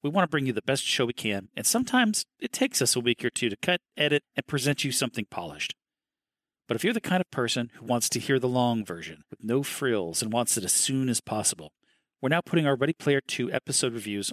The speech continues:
on Patreon. Pay as much as you think is fair and get access to uncut episodes just hours after we record it. Join our community of Gunters at patreon dot com forward slash get to the good part,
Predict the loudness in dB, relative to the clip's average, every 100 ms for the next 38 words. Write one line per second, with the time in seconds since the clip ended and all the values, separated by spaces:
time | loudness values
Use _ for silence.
0 | -6 -6 -8 -8 -10 -12 _ _ _ _
1 | _ _ _ _ -2 0 2 0 2 0
2 | 0 -2 -2 0 0 2 0 -2 -6 0
3 | 0 0 0 -2 -2 -4 -4 0 0 0
4 | 0 0 0 -2 -8 _ -4 0 0 0
5 | -6 -2 0 0 -2 -6 -4 -4 -4 -6
6 | -6 -8 -8 -10 -10 -14 -20 _ _ _
7 | _ -8 -2 -2 0 0 2 2 2 0
8 | 0 -2 -4 -6 -6 -4 -2 0 0 2
9 | 0 -2 -4 -2 -4 -2 -2 0 0 2
10 | 0 -4 _ _ -4 0 0 0 0 0
11 | -2